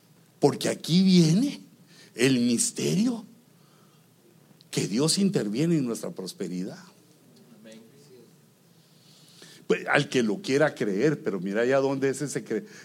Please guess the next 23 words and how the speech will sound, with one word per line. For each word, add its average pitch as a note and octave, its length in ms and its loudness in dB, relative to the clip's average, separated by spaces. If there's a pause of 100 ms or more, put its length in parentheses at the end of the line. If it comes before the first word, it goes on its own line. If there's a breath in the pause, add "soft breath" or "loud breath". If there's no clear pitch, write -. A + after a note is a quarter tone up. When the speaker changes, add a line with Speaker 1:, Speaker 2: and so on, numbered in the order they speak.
Speaker 1:
ese A#2+ 260 -2
creer. A#2 340 0 (640 soft breath)
Ya G#2+ 140 0
es A#2 140 2
en C#3+ 140 2
el A#2 120 2
ambiente A2 500 -2
del A2 200 -2
discípulo, F#2 720 -6
allá A2 260 -2
donde A#2 280 0
uno, C3+ 260 2 (480 loud breath)
eh, G#2+ 180 -6
discute A#2+ 720 -2
las F#2+ 340 -2
ideas, A2+ 680 -2 (2500 soft breath)
donde G#2+ 300 -4
uno C#3+ 600 2 (720 soft breath)
encuentra G#2+ 680 0
los - 200 -2
mensajes D#3+ 640 -2
de A2 160 -2
Dios F3+ 460 -6